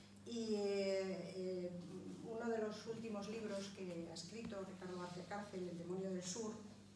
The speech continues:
que es este, La leyenda negra de Felipe segundo, es un riguroso análisis político y mediático de este rey, eh, diferenciando realidad y representación, denunciando los tópicos simplistas que se dan en la, en el presentismo ideológico.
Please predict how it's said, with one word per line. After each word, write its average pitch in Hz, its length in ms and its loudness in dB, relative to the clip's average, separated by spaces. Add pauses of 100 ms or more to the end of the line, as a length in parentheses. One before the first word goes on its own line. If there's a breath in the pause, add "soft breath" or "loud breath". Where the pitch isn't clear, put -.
(180)
que 151 80 -6
es 151 80 -2
este, 190 320 -4
La 170 120 0
leyenda 185 360 2
negra 190 240 0
de 180 100 0
Felipe 180 320 -2
segundo, 190 500 0 (440 loud breath)
es 220 180 0
un 233 100 2
riguroso 214 460 2
análisis 202 440 2
político 196 500 0
y 180 40 4
mediático 175 600 2
de 175 160 2
este 196 220 0
rey, 220 440 0 (800 loud breath)
eh, 196 500 6
diferenciando 247 680 2
realidad 220 340 2
y 226 80 6
representación, 190 800 0
denunciando 196 480 2
los 196 140 0
tópicos 190 400 -2
simplistas 180 640 0
que 165 120 -2
se 170 160 0
dan 196 240 4 (240)
en 180 180 4
la, 165 520 -2
en 175 160 0
el 175 100 2
presentismo 180 680 0
ideológico. 226 840 2